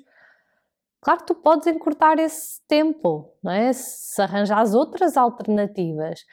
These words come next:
Mas a questão é, nós podemos encurtar esse tempo, mas sem nunca colocar a tua saúde em perigo. Isso é um ponto assente que quem trabalhar comigo sabe, que eu nunca vou permitir isso. Aliás, eu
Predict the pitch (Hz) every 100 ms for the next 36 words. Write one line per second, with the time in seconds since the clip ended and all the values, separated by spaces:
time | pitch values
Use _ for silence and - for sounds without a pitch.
0 | - _ - 185 180 180 185 - 240 262
1 | 247 180 165 170 175 - 170 185 277 302
2 | 311 294 294 - 269 269 262 - 262 247
3 | 240 294 359 _ _ _ - 180 170 -
4 | - - 175 175 170 190 220 277 269 -
5 | 254 247 196 190 190 190 185 - 190 170
6 | 165 170 175 160 160 _ _ _ _ _
7 | - 170 - 202 214 214 196 190 190 202
8 | - 170 175 - - - 190 196 196 180
9 | 175 180 180 180 175 175 - - 185 _
10 | _ _ _ _ _ _ _ _ 185 180
11 | 190 185 196 170 180 180 185 185 185 180
12 | 175 - _ _ 180 160 - - _ _
13 | _ _ - 185 185 180 175 175